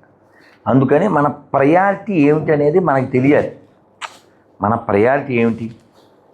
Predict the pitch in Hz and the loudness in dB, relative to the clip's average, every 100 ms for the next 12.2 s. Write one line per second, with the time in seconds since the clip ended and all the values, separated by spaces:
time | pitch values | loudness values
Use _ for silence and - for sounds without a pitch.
0 | - 104 110 101 110 107 104 92 95 _ | -6 -2 0 2 0 0 0 0 -4 _
1 | _ _ _ _ - 120 143 135 - - | _ _ _ _ -2 0 0 -2 -4 -18
2 | _ _ _ - - _ _ _ _ _ | _ _ _ -20 -20 _ _ _ _ _
3 | _ _ 165 160 160 139 170 190 - 127 | _ _ -2 2 4 6 4 2 -2 -2
4 | 135 - 151 147 135 117 110 127 135 - | -2 -2 0 2 2 2 2 0 -2 0
5 | 120 117 110 123 117 110 120 113 113 110 | 2 2 0 0 0 -2 0 2 0 -4
6 | - 117 117 117 101 - - _ _ _ | -4 2 2 2 0 -6 -12 _ _ _
7 | _ _ _ _ _ _ 127 156 139 170 | _ _ _ _ _ _ -4 -2 -2 -6
8 | 196 - _ _ _ _ _ _ _ - | -10 -14 _ _ _ _ _ _ _ -20
9 | _ - 131 143 139 120 120 165 180 190 | _ -4 -2 0 0 2 2 2 0 -2
10 | - 151 160 143 165 160 123 127 110 - | 0 0 0 2 2 2 0 -4 -2 -2
11 | 254 107 113 151 180 175 147 117 110 120 | -2 -4 0 2 0 -2 -4 -2 0 2
12 | 117 | 0